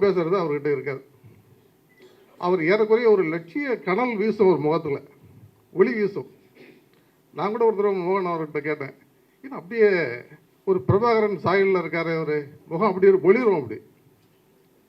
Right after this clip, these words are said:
ஏன்னா அந்த சிந்தனையிலேயே மூழ்கி, மூழ்கி, மூழ்கி அதுவாக ஆனார் அந்த நேரத்துல. அப்படிப்பட்ட ஒரு இலட்சிய இளைஞராக முரளி அப்ப அந்த காலத்துல இருந்தார். எனக்கு இப்போ இருக்கார். தொடர்ந்து அந்த தொடர்பு அப்படியே இருந்துகிட்டே இருந்துச்சு.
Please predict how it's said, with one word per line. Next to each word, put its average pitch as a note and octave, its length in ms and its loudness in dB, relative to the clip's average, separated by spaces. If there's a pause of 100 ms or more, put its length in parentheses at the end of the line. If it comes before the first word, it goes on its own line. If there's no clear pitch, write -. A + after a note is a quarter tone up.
(500)
ஏன்னா A3 480 -4
அந்த E3 280 -8
சிந்தனையிலேயே B3+ 580 -2
மூழ்கி, A3 440 -2
மூழ்கி, G#3+ 360 -4
மூழ்கி A3 320 -2
அதுவாக F#3 460 0
ஆனார் E3+ 440 -6
அந்த B2 180 -12
நேரத்துல. B2+ 460 -10 (420)
அப்படிப்பட்ட F#3+ 460 -4
ஒரு D3+ 180 -4
இலட்சிய F3 400 -4
இளைஞராக E3 800 -4 (480)
முரளி F3+ 300 0
அப்ப D3+ 220 -2
அந்த D3 120 -4
காலத்துல D3 340 -4
இருந்தார். D3+ 340 -4
எனக்கு A2+ 240 -6
இப்போ D#3+ 200 -12
இருக்கார். D#3 300 -6 (1800)
தொடர்ந்து C#4 360 0
அந்த A3 160 -4
தொடர்பு G3+ 320 0
அப்படியே F3+ 280 2
இருந்துகிட்டே F3 380 0
இருந்துச்சு. D#3 380 -10